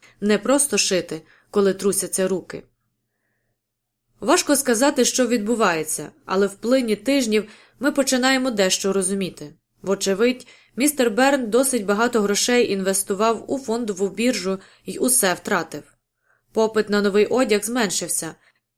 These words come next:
Люди стали схилятися самотужки ладнати своє вбрання. Це один із засобів викрутитися і зекономити. Місіс Берн стала неуважною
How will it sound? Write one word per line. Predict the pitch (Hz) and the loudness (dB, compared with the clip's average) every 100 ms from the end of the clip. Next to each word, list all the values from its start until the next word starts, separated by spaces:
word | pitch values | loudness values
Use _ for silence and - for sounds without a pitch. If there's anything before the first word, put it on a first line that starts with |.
| _ _ _ | _ _ _
Люди | 233 277 254 | 0 2 2
стали | - 277 269 233 | 2 2 4 4
схилятися | - 220 233 254 233 - 214 | 2 2 2 2 2 2 2
самотужки | 196 214 196 196 254 247 214 | 2 0 -2 0 0 0 0
ладнати | 196 190 196 202 208 | 0 2 0 0 -2
своє | 190 196 196 | 0 0 0
вбрання. | 175 196 196 196 160 - _ _ _ - | -2 -2 -2 -2 -4 -8 _ _ _ -6
Це | 208 208 | -2 0
один | 196 202 190 | 2 2 0
із | 175 | 0
засобів | 233 240 220 202 202 - - - | 2 2 2 0 -2 -4 -18 -6
викрутитися | 196 277 277 262 262 254 240 247 226 | 0 0 2 0 0 0 0 2 2
і | 214 | 0
зекономити. | 190 220 226 233 208 160 - 156 - _ _ _ _ _ _ - | 0 -2 -2 -2 -2 -4 -10 -16 -18 _ _ _ _ _ _ -2
Місіс | 285 311 262 | 0 2 0
Берн | 214 277 302 | 2 2 2
стала | - - 262 240 | 0 0 2 2
неуважною | 214 202 185 226 233 226 233 226 | 2 2 2 2 2 0 -2 -4